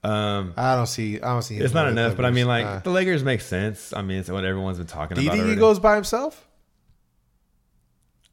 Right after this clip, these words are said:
Speaker 1: I don't know. I can see him,
Speaker 2: <laughs>
Speaker 1: honestly, I can see him staying in Cleveland and them doing a package deal where they trade Love
Speaker 2: Ugh.
Speaker 1: and George Hill for somebody, or maybe they do, like, Colin Sexton,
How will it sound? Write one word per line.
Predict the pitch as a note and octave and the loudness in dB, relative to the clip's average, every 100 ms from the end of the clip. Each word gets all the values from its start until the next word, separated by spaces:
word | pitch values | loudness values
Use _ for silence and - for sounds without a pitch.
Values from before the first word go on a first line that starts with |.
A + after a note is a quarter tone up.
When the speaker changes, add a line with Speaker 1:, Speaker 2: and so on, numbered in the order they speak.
| - | -4
Speaker 1:
I | G#3+ F#4 | -2 0
don't | G4 | 0
know. | G4 G4+ F#4+ D3+ - - - | 0 0 0 -2 -4 -14 -2
I | - | 0
can | E3 C4 | 4 4
see | C4+ | 6
him, | A3+ - A#3+ | 6 6 4
Speaker 2:
<laughs> | A#3+ A#3+ | 4 4
Speaker 1:
honestly, | E3 F#3+ G#3+ | 6 6 6
I | D#3 | 6
can | D#3+ | 4
see | D#3 F3 | 0 2
him | E3 | 2
staying | D3+ D3+ | 2 0
in | D#3 | 0
Cleveland | E3 F3+ G2+ - - _ _ - | 0 0 -4 -6 -18 _ _ -4
and | C3 B2 | 0 2
them | C3 B2+ | 4 4
doing | A2+ B2 A#2+ | 6 6 6
a | |
package | A2+ A#2+ A#2 A#2 | 6 6 4 0
deal | G2 G#2 A#2+ | 2 4 6
where | G#2+ | 6
they | G#2 | 4
trade | G2+ G2+ G2+ F2 | 2 2 2 2
Love | F2 G2+ G#2+ - - | 0 -2 -4 -12 -14
Speaker 2:
Ugh. | G2 F2+ F#2 - | -12 -12 -14 -10
Speaker 1:
and | - G2 | -4 0
George | G#2 G#2 F#2 | 4 4 6
Hill | G2+ B2 B2+ - | 4 4 0 -6
for | B2 | -2
somebody, | C3+ C#3 D3 E3 E3 - | 0 4 4 4 0 -6
or | - G2+ | 0 4
maybe | G#2 A2+ | 6 6
they | G#2+ | 6
do, | G2+ G#2+ | 6 4
like, | G2+ F#2+ F2 | 4 2 0
Colin | - G2+ G2 | -2 0 0
Sexton, | - G2 - A2 G#2 | 0 -2 -2 -2 -2